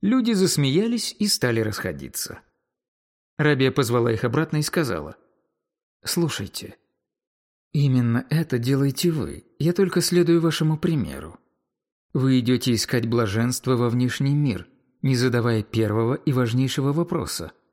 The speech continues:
где вы его потеряли? И вот я вам говорю, вы потеряли его внутри. Вы ищете его снаружи по той простой и логичной причине, что ваши органы чувств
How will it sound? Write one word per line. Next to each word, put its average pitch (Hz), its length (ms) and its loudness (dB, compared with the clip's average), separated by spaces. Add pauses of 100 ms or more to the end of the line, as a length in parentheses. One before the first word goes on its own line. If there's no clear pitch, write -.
(140)
где 123 300 2
вы 156 160 2
его 160 180 0
потеряли? 165 640 -4 (720)
И 120 140 -2
вот 120 220 -2
я 113 220 0
вам 120 200 0
говорю, 127 420 -2 (720)
вы 120 240 0
потеряли 107 540 0
его 113 200 0
внутри. 120 540 -4 (720)
Вы 135 280 2
ищете 151 580 0
его 131 160 4
снаружи 131 600 0 (360)
по 120 100 -2
той 131 160 2
простой 143 480 0
и - 160 -2
логичной 131 560 0
причине, 156 500 2
что 151 200 0
ваши 139 260 2
органы 127 480 0
чувств - 540 -4